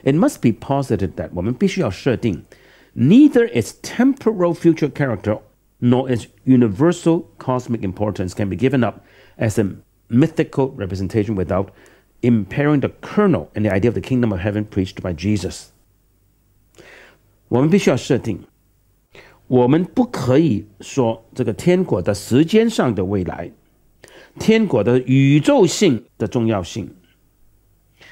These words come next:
你只要放弃这个把这些当作是神话的表述的话呢，你就伤害到整个耶稣所宣讲的天国的那个核心的意义。在时间上，天国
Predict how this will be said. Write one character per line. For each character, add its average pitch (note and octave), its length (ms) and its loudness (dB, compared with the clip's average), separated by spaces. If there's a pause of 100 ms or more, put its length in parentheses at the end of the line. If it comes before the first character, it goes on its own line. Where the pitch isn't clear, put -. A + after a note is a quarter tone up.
你 C#3+ 140 4
只 C#3 120 0
要 A2 100 0
放 D#3+ 320 -2
弃 C3 140 0
这 C#3 160 0
个 - 200 -4 (480)
把 G#2 140 -2
这 D3 120 -4
些 D3 100 0
当 D3 180 0
作 C3+ 100 0
是 A#2+ 260 -2 (300)
神 C3+ 380 -2
话 D#3 360 -4 (520)
的 A#2 80 -2
表 F2+ 280 -4
述 C3+ 180 0
的 A#2 80 -4
话 G2+ 200 -6
呢， F#2 200 -6 (440)
你 C3 180 4
就 D#3+ 140 4
伤 A3+ 400 -2
害 G#3 200 2
到 C#3+ 160 -2
整 G#2+ 400 -4
个 C3+ 240 -2
耶 A#3+ 200 4
稣 A#3 240 0
所 G2 200 -4
宣 G3 280 0
讲 F#2 200 -4
的 A2 100 -2
天 G#3+ 400 0
国 F#2 200 -2
的 A2+ 100 -2
那 B2+ 100 -2
个 A2 120 -6
核 - 320 -4
心 F#3 220 -2
的 B2+ 100 0
意 G#2+ 100 -4
义。 F#2 260 -6 (1500)
在 C#3+ 140 0
时 F#3+ 220 2
间 A#3+ 180 4
上， C3+ 240 0
天 D#3+ 260 -2
国 G#2+ 260 -4